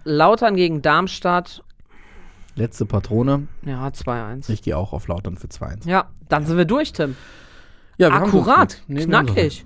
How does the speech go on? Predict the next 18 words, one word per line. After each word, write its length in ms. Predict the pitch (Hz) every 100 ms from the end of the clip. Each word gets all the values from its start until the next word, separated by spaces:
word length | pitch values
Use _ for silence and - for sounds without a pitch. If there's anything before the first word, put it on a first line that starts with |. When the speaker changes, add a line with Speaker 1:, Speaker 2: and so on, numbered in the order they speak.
| -
Speaker 2:
uns. 80 | -
Ja, 80 | 147
perfekt. 420 | 131 185 190 - - -
Speaker 1:
Geil. 340 | 214 240 240 147
Speaker 2:
Nein. 100 | 127
Speaker 1:
Drei 160 | 196 214
Viertel, 360 | 277 285 302
ne, 100 | 190
sechsunddreißig 560 | 185 262 294 247 254 -
Minuten. 480 | 190 233 294 285 233
Heute 180 | 220 226
mal 100 | 208
wieder 100 | 214
ein 80 | 233
bisschen 220 | 214 185
was 100 | 190
Speaker 2:
Akkurat, 240 | 214 311
Speaker 1:
Kürzeres. 340 | 294 - -